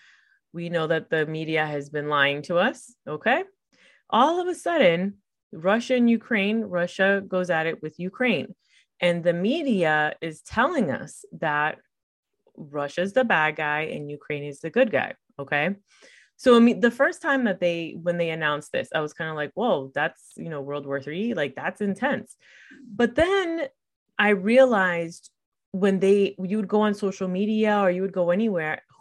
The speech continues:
who was in support of Ukraine?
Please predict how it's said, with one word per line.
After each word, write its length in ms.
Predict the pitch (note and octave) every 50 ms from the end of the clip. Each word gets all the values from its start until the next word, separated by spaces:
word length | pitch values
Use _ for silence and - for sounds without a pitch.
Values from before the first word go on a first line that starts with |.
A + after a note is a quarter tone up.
| - - -
who 540 | - C#4+ D4 C#4+ C#4+ C#4+ C#4+ C#4 D4 D4 - _ _ _ _ _ _ _ _ _ _ _ _ _ -
was 520 | - F3+ F3 F3+ G3 F#3+ F#3 F3+ F3 - - -
in 140 | G#3 G#3+ G#3
support 640 | - - F#3+ - - - - - G#3+ G#3 G3 - -
of 160 | E3 F3 D#3+ D#3+
Ukraine? 800 | D#3 E3 E3 D#3+ - - - G3+ C#4+ C#4+ D#3+ - - - -